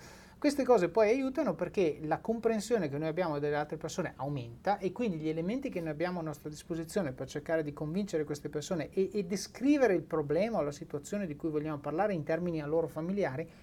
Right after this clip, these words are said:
diventa molto, molto, molto più facile. Quindi questo è assolutamente,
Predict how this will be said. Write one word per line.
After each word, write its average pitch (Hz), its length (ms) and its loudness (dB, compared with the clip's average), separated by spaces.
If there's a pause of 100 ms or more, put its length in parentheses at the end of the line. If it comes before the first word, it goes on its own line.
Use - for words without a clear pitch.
(160)
diventa 302 460 4
molto, 254 380 4
molto, 185 300 0
molto 156 280 -2
più 143 80 -10
facile. - 400 -14 (420)
Quindi 180 200 -4
questo 247 220 2
è - 20 6
assolutamente, 165 880 0